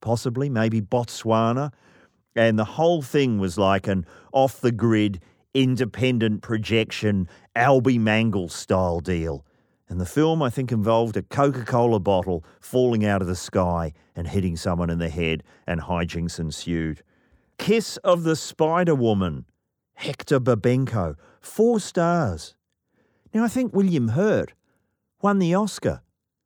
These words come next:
for Best Actor for that, and that's a film you never see now. I don't think you can even get it. Could be wrong. Uh, Rumblefish, I saw that at the Brisbane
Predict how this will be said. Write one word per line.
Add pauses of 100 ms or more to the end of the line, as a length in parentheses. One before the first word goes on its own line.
(220)
for
Best
Actor
for
that, (460)
and
that's
a
film
you
never
see
now. (560)
I
don't
think
you
can
even
get
it. (1000)
Could
be
wrong. (580)
Uh,
Rumblefish,
I
saw
that
at
the
Brisbane